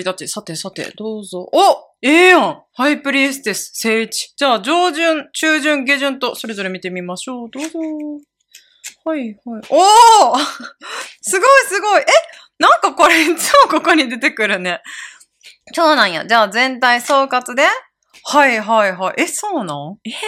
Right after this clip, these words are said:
ちょっとわからんけど。まあ、いっか。アドバイス。へー。え、なんか微妙にちゃうこと言って。え、ちょっと待って。ん？あ、ここのことか。オッケー。お、いい感じがするよ。すごくいいんじゃないですかね。まずここら辺、下旬でね、めっちゃなんか願いが叶いそうな予感もあるし、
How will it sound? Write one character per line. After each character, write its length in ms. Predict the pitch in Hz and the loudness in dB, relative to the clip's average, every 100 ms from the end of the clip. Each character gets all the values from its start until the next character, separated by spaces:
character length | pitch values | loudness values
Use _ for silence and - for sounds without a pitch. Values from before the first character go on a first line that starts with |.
| 466 | -10
ち 80 | - | -12
ょ 40 | 262 | -12
っ 80 | |
と 120 | - 185 | -8 -8
わ 80 | |
か 120 | 185 190 | -4 -6
ら 100 | 185 | -6
ん 80 | |
け 80 | 175 | -8
ど。 100 | 151 | -12
ま 320 | - 208 185 | -10 -8 -8
あ、 80 | - - | -10 -16
い 60 | |
っ 20 | 185 _ _ | -20 _ _
か。 220 | - - _ - - _ - | -18 -18 _ -20 -20 _ -10
ア 60 | 294 | -10
ド 100 | 277 | -8
バ 160 | 202 185 | -10 -12
イ 80 | |
ス。 260 | 180 - _ - - _ - | -14 -18 _ -20 -20 _ -6
へ 40 | |
ー。 720 | 208 208 202 208 214 220 226 - | -4 -2 -4 -4 -4 -4 -4 -2
え、 160 | 285 302 | -4 -4
な 140 | 220 254 | -6 -6
ん 100 | 254 | -6
か 80 | 220 196 | -10 -10
微 200 | 208 208 | -8 -6
妙 240 | 214 220 | -4 -4
に 80 | 220 | -6
ち 120 | 247 | -6
ゃ 60 | 269 | -6
う 80 | 262 | -8
こ 120 | 226 | -14
と 100 | 165 | -14
言 40 | |
っ 20 | |
て。 100 | 165 | -12
え、 40 | 208 | -10
ち 100 | 214 | -10
ょ 60 | |
っ 40 | 185 | -10
と 80 | 170 | -12
待 0 | |
っ 20 | |
て。 60 | - - - - 196 | -16 -20 -20 -14 -8
ん？ 280 | 208 254 392 571 587 _ _ _ - | -4 -4 -4 -6 -10 _ _ _ -6
あ、 120 | 254 | -6
こ 240 | - 233 220 | -6 -10 -8
こ 120 | 480 | -6
の 100 | 320 | -6
こ 80 | 190 | -8
と 140 | 165 | -12
か。 240 | 147 127 - - | -8 -8 -8 -14
オ 40 | |
ッ 20 | 190 | -10
ケ 100 | 170 | -8
ー。 380 | 156 _ - | -10 _ -4
お、 220 | 262 - _ - | -2 -2 _ -2
い 120 | 220 | 0
い 40 | |
感 180 | 226 214 | 2 2
じ 60 | 202 | 0
が 80 | |
す 100 | 202 208 | -4 0
る 40 | |
よ。 120 | 170 - | -2 -2
す 140 | - | -8
ご 100 | 202 | -8
く 220 | 175 - | -6 -8
い 300 | - 175 170 | -6 -4 -2
い 40 | 175 | -4
ん 40 | |
じ 80 | 165 | -4
ゃ 20 | |
な 100 | 143 143 | -4 -6
い 20 | |
で 60 | |
す 80 | 123 | -8
か 100 | - | -10
ね。 80 | 120 | -6
ま 140 | 226 277 | -2 -2
ず 80 | |
こ 100 | 208 | -4
こ 120 | 196 214 | -4 -2
ら 80 | |
辺、 160 | 220 202 | -2 -2
下 100 | 254 | -4
旬 180 | 254 262 | -4 -4
で 100 | 254 | -4
ね、 60 | |
め 100 | 196 | -4
っ 20 | 170 | -6
ち 80 | |
ゃ 20 | 175 | -6
な 80 | |
ん 20 | 175 | -6
か 80 | |
願 120 | 175 196 | -6 -4
い 20 | |
が 160 | 175 | -4
叶 280 | 147 170 165 | -6 -8 -8
い 40 | 160 | -8
そ 140 | 160 | -8
う 20 | |
な 60 | 143 | -10
予 100 | 143 | -8
感 180 | 151 147 | -8 -8
も 140 | - | -6
あ 100 | 165 | -6
る 200 | 165 165 | -6 -10
し、 520 | - - 277 247 190 | -8 -6 -4 -4 -6